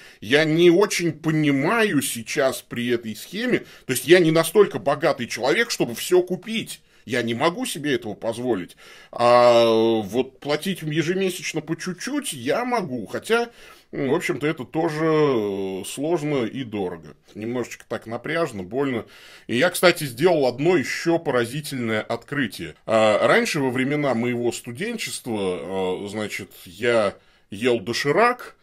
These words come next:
с говяжьим вкусом, и это был классно, классный такой продукт, и он был на голову выше, вкуснее, лучше, чем Ролтон. А сейчас всё поменялось. Я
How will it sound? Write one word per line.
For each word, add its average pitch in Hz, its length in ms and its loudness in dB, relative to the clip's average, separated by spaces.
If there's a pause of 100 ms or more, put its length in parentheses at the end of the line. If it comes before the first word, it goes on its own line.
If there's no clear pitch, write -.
(240)
с - 400 -6 (160)
говяжьим 107 600 -2
вкусом, 92 580 -10
и 117 320 -4
это 160 240 0
был 139 420 -2 (160)
классно, 190 840 2
классный 120 440 -6
такой 101 260 -10
продукт, 110 520 -2 (300)
и 107 60 -4
он 156 240 4
был 147 180 2
на 117 140 2
голову 113 720 -2
выше, 120 440 -6
вкуснее, 120 540 -6
лучше, 107 540 -4 (280)
чем 120 240 -2
Ролтон. 101 440 0 (480)
А 110 100 -2
сейчас - 720 -2
всё - 440 -6
поменялось. 98 1000 -8
Я 92 380 -2